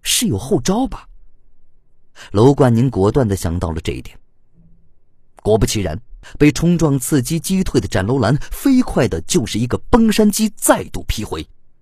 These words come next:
这一击，再睡一下从头到脚吃了个正着。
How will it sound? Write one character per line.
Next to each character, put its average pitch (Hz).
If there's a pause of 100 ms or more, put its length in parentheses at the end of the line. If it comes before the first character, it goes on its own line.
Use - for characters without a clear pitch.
(380)
这 247
一 110
击， - (420)
再 117
睡 107
一 92
下 95
从 156
头 131
到 180
脚 90
吃 -
了 -
个 -
正 85
着。 -